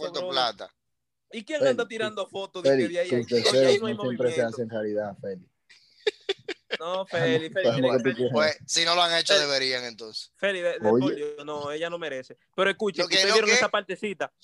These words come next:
Speaker 2: pero la canción va mejorando a según avanza. Escuchen esto.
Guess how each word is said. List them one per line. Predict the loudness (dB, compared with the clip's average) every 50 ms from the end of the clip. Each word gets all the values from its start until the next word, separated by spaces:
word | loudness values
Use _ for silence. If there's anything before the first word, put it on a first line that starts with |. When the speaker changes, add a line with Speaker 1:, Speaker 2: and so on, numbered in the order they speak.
| -20 _ _
Speaker 2:
pero | -2 0 0
la | 0 0 0
canción | -2 -6 -4 -2 -4 -2 -2
va | -2
mejorando | -4 -2 -4 -2 0 0 2 0 0 -2 -4 -6 -8 -8 _ -18 -18 -18 -20 -20 _ _ _ -6
a | -4 -4 -4
según | -4 -6 -6 -4 -4 -2 -2
avanza. | -2 0 0 -2 -4 -6 -8 -12 -12
Escuchen | -12 -10 -10 -10 -4 -4 -4 -2 -2
esto. | -4 -6 -6 _ -14 -14